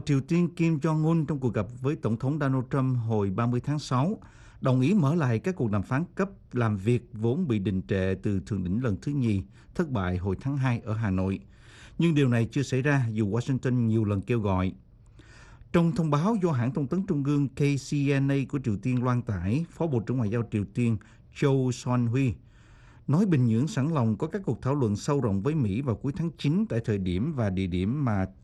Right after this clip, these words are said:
đôi bên thống nhất. Ông Trump trong các cuộc trao đổi với báo giới tại Tòa Bạch Ốc được hỏi về đề nghị của phía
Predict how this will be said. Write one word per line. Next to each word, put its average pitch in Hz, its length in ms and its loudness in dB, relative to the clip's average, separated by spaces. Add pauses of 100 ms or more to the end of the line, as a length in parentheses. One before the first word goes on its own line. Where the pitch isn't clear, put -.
đôi 123 140 2
bên 110 180 0
thống 120 180 0
nhất. 214 120 0 (1000)
Ông 131 220 2
Trump 139 260 2
trong 123 120 0
các 170 160 -4
cuộc - 260 -4
trao 123 160 2
đổi 95 220 0
với 127 120 -2
báo 127 160 0
giới 131 220 0
tại 110 160 -2
Tòa 95 140 -2
Bạch 90 160 -2
Ốc 156 220 -4
được 104 160 -4
hỏi 85 300 -4
về 113 220 0
đề 104 220 0
nghị 98 240 0
của 110 120 -4
phía 165 160 -2